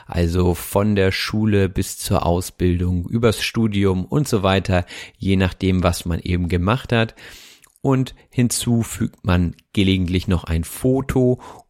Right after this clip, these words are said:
oder aber auch verschiedene Zertifikate und Zeugnisse. Das alles zusammen nennt man dann die Bewerbung und die gibt man dann bei seinem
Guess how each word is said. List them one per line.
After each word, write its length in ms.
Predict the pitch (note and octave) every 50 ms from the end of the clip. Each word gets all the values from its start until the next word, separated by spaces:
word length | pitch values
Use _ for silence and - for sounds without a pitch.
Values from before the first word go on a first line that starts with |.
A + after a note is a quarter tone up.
| _ -
oder 400 | C#3 C#3 D3 C#3 C3+ B2 - -
aber 240 | G#2 G2+ F#2+ - -
auch 240 | F2 F2 F2 -
verschiedene 840 | - - - F2 - - - G#2+ G2+ F#2+ G2+ F#2+ F#2 F2+ F2 E2+ - -
Zertifikate 960 | - - F#2+ F2+ - - F2+ - - - - - F2+ E2+ E2 D#2+ - - -
und 260 | - F2+ F2+ - -
Zeugnisse. 720 | - - E2+ E2 F#2 F2+ - F2 F2 - - - - - - _ - - - - - - - -
Das 260 | - D3 - - -
alles 320 | A2 A#2+ A#2+ A2+ - -
zusammen 480 | - - G#2 F2 G2+ G2 G2 G2 G#2 - -
nennt 380 | F#2+ F2+ F#2 F#2 F2+ E2+ -
man 180 | - G2+ G2 F#2
dann 340 | F#2 F#2 F#2+ F2 F2 F#2 F#2
die 160 | A2+ B2 A#2+
Bewerbung 720 | A2 G#2 F2 F2+ G2 G#2 A2 A#2 A#2+ B2 A#2+ A#2+ A#2+ - - - - - -
und 300 | - - - F#2 - -
die 140 | G2+ G2 G#2
gibt 260 | - - - _ -
man 200 | F2 F2 F2+ F2+
dann 300 | - E2+ E2 E2+ F2 E2
bei 240 | - D#2+ D2+ E2 E2+
seinem 400 | E2+ D#2+ E2 E2+ F2 F2 F2+